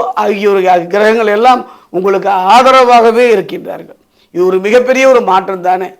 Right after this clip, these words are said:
என்னை பொறுத்த வரைக்கும் கு-, குருவை பொறுத்தவரை மிகப்பெரிய ஒரு மாற்றத்தை உங்க வாழ்க்கையில தரப்போகிறார். அந்த குரு பயிற்சியும் இந்த காலகட்டத்துல சுக்கிரன் பயிற்சியோடு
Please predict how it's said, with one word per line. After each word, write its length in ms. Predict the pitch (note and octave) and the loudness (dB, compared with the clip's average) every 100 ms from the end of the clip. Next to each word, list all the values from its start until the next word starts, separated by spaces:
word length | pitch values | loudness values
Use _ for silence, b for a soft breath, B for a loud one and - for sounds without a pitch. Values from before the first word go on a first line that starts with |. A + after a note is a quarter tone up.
| b b E3 | b b -8
என்னை 140 | F#3+ F#3+ | -4 -2
பொறுத்த 240 | G#3+ A#3 C4 A#3+ | -2 0 0 2
வரைக்கும் 440 | A3 G3 B3 G#3+ G3 G3+ b b _ F#3 | 0 0 0 0 -4 -8 b b _ -4
கு-, 120 | G3 F#3+ | -4 -2
குருவை 320 | A#3+ C#4 C#4 A3+ | 0 0 0 0
பொறுத்தவரை 580 | A3 G#3+ F#3+ F#3+ F#3 G3 C#3+ - _ _ _ _ _ _ _ _ - | -2 0 -2 -2 -2 -4 -8 -16 _ _ _ _ _ _ _ _ -6
மிகப்பெரிய 420 | F3 G#3 G#3+ G#3+ B3 A3+ | -4 -2 -2 2 4 4
ஒரு 80 | F#3+ | 2
மாற்றத்தை 420 | F3 F#3+ G#3 F#3 F#3 | 0 0 -2 -4 -2
உங்க 100 | F3 E3+ | -2 -2
வாழ்க்கையில 320 | F3+ F3+ E3+ E3+ | -4 -4 -6 -4
தரப்போகிறார். 580 | F3 E3+ F3 F#3+ A#3 B3 B B - | -4 -6 -6 -2 -2 -4 B B -8
அந்த 120 | F3+ F3+ E3+ | -4 -2 -2
குரு 160 | A#3 A#3 | -2 0
பயிற்சியும் 460 | B3+ B3 - C4 A#3+ | 2 2 0 -4 -4
இந்த 140 | G#3 F#3+ F#3 | -4 -2 0
காலகட்டத்துல 600 | F#3 F3+ F3+ E3+ F3 F3 D3+ B B - | 0 -2 -4 -6 -4 -4 -4 B B -6
சுக்கிரன் 440 | G#3+ A3 C4 B3+ G#3 | -4 2 2 2 2
பயிற்சியோடு 560 | G#3 G3 G3+ A3 A#3 | 0 -2 -2 0 2